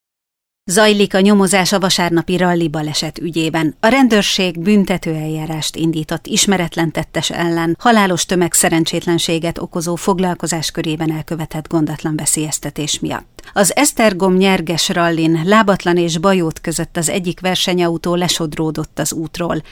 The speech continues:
és az ott állók közé hajtott. Mindez a nézők elől elzárt területen történt, tábla is figyelmeztetett arra, hogy nem szabad ott lenni.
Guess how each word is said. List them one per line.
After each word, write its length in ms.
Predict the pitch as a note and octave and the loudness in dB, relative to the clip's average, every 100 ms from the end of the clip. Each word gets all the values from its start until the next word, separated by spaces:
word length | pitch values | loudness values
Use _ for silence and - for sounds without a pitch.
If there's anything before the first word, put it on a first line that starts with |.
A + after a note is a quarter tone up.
| - - | -18 -6
és 180 | D#3+ | -4
az 140 | F3 - | -2 -2
ott 240 | F3+ - | -6 -6
állók 300 | D#3 D#3 D3+ - | -6 -4 -8 -6
közé 300 | E3 D#3 D#3 | -4 -2 -2
hajtott. 680 | E3 D#3 - D3 - - - | -2 -6 -6 -12 -12 -18 0
Mindez 380 | G#3+ B3+ A3+ G3+ | 4 6 6 4
a 100 | G3+ | 4
nézők 480 | A#3 A#3+ F#3 E3+ - | 4 4 2 0 -2
elől 320 | E3+ E3 D#3 | -2 0 -2
elzárt 680 | E3+ D#3+ D3+ D#3 D#3 - - | -2 -2 -2 -2 -2 -8 -4
területen 520 | E3+ E3+ E3+ F3+ E3 | -2 -2 0 0 0
történt, 600 | E3+ - G3 F3 E3+ - | 0 -2 -2 -2 -4 -4
tábla 340 | - A#3 F3 D#3+ | 0 2 2 0
is 220 | D3+ - | 0 -2
figyelmeztetett 840 | D#3+ D#3+ D3 D3+ - D3+ - - | -2 0 0 -2 -4 -6 -6 -8
arra, 260 | - D#3+ D#3 | -6 -4 -4
hogy 160 | D#3+ D#3+ | -2 0
nem 180 | D#3 | 0
szabad 360 | D3+ D#3+ D#3 D#3+ | 0 -2 -4 -8
ott 160 | - - | -10 -8
lenni. 320 | - F#2 | -8 -6